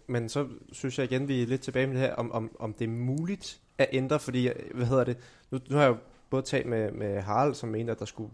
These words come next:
komme en eller anden, altså, I er jo ikke helt enige, <laughs> men, <laughs> kan man vist roligt sige. Men altså, han, han mente jo, der skulle en eller anden, øh, sådan folkelig, øh, om-, omvæltning til, og hvor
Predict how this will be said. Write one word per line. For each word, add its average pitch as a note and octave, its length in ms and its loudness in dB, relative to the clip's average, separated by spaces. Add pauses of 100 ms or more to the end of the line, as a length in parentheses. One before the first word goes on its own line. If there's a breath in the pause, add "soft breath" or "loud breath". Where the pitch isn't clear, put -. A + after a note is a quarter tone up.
(180)
komme B2 240 -6
en A#2+ 60 -4
eller A2 100 -2
anden, A2+ 220 -4 (800)
altså, G#2+ 200 -2 (160)
I A#2+ 60 -2
er - 20 0
jo A2+ 80 2
ikke A#2+ 160 0
helt A#2+ 140 0
enige, A#2+ 300 0 (100)
<laughs> - 80 2
men, C#3+ 120 8 (440)
<laughs> D4 460 6
kan D3 100 6
man B2+ 80 6
vist B2+ 160 0
roligt C#3 280 4
sige. C3 240 2 (260 loud breath)
Men B2 80 4
altså, C3+ 140 6
han, D3 180 6
han C3+ 140 6
mente D3 260 4
jo, B2 60 -4 (160)
der B2 80 4
skulle B2+ 220 -4
en C3 60 0
eller B2 100 0
anden, B2 180 0
øh, A2 280 0
sådan A2+ 420 -6 (400)
folkelig, C3 600 2 (140)
øh, A2 460 0 (680)
om-, C#3 300 6
omvæltning C3 460 2
til, B2+ 160 0
og B2 120 8
hvor C3+ 340 8